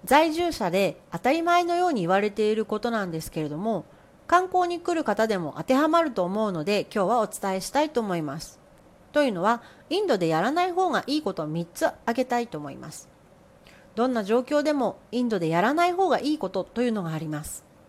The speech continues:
試しに、まあ、勧めないんですけども、試しにやってみてください。あまりいい結果にはならないと思います。くれぐれも自己責任でお願いしますね。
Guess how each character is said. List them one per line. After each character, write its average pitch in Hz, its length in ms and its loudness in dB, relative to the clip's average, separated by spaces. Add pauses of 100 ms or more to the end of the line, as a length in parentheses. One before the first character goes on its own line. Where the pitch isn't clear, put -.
(600)
試 277 240 0
し 392 160 -2
に、 226 280 -2 (760)
ま 185 140 -2
あ、 - 20 -4
勧 240 320 -2
め 392 100 -2
な 403 160 -4
い 311 80 0
ん 247 60 -2
で 190 100 0
す 190 80 -12
け 185 120 -6
ど 165 120 -6
も、 240 300 0
試 254 240 -2
し 349 160 -4
に 240 80 -2
や 170 80 -2
っ - 20 -4
て - 160 -12
み 202 140 -8
て 196 80 -8
く 151 100 -6
だ 135 140 -4
さ 127 140 -10
い。 - 60 -18 (600)
あ 170 100 -4
ま 208 160 -2
り 302 320 0
い 311 40 0
い 285 40 -6
結 226 260 -4
果 202 120 -6
に 254 140 -4
は 226 100 -2
な 180 120 -2
ら 185 120 0
な 202 120 -2
い 185 60 -4
と 175 100 -10
思 151 160 -6
い 143 60 -6
ま 147 160 -10
す。 - 220 -18 (420)
く - 100 -2
れ 359 140 4
ぐ 339 80 -4
れ 311 120 -2
も 320 160 -2
自 202 140 -6
己 208 120 -2
責 208 280 -4
任 196 200 -8
で 247 80 2
お 233 80 -2
願 175 240 -4
い - 20 -4
し 170 140 -10
ま 170 100 -8
す - 140 -8
ね。 254 240 -4